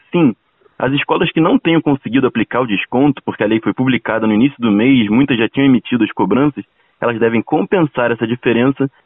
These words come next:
na cobrança da próxima mensalidade no mês que vem.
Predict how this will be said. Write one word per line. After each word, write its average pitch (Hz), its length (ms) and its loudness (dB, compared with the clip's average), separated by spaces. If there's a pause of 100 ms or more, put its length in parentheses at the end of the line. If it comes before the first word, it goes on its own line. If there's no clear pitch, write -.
na 123 100 -2
cobrança 123 400 0
da 120 120 0
próxima 135 440 0
mensalidade 127 640 0
no 110 100 0
mês 107 220 0
que 139 100 -4
vem. 85 220 -2